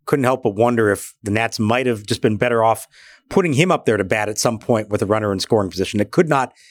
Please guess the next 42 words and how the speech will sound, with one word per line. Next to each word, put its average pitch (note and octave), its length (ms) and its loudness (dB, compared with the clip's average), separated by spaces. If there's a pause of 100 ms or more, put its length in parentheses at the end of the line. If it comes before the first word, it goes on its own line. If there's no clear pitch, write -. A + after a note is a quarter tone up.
(140)
have A#2+ 160 2
ended A#2+ 220 -2
any G#2 140 0
worse. F#2+ 380 0
Or D3 260 2
at D3 120 0
the C#3+ 80 2
very D#3 200 2
least, C#3+ 260 2 (280)
have D3 180 0
him C3 120 2
stand D#3+ 280 -2
in D3 60 0
the B2 100 6
on-deck A#2+ 400 2
circle, E2 460 -2 (160)
have B2 240 -4
the G#2+ 60 -4
batter A2+ 680 0 (380)
flip D3+ 480 2
a A2+ 40 0
foul B2+ 280 0
ball B2 260 4
in G#2 80 2
his G#2+ 140 0
direction. A2+ 460 0
He A2 100 0
could G2+ 200 0
one-time G#2+ 460 0
it F#2 100 -6 (360)
from A2 160 -2
the A2+ 80 2
on-deck A#2 360 0
circle. F2 300 -2
That's F#2+ 140 0
kind G#2 180 -2
of E2+ 40 -6
his F2+ 140 -4
thing, E2+ 200 -2
right? F#2 220 0
Maybe A2 220 2
that G#2+ 260 0